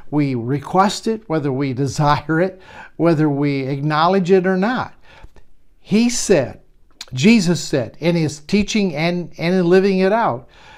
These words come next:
he said, "This new and greatest and only command was love." Now, by saying that, the directive that he gave was very simple.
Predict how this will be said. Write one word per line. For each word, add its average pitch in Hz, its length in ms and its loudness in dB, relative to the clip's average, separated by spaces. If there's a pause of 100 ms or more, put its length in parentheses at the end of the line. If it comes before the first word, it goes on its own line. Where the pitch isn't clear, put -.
(160)
he 196 180 2
said, 175 400 2
"This 160 360 4 (140)
new 202 460 6
and 160 340 -2
greatest 185 760 4
and 156 240 -2
only 180 360 4
command 170 680 -2
was 135 260 -6
love." 120 540 -6 (1200)
Now, 151 300 -6
by 139 140 -2
saying 220 580 0
that, 110 340 -4 (520)
the 156 100 4
directive 170 760 2
that 175 240 4
he 170 140 4
gave 180 300 6
was 139 160 0
very 175 260 4
simple. - 500 -6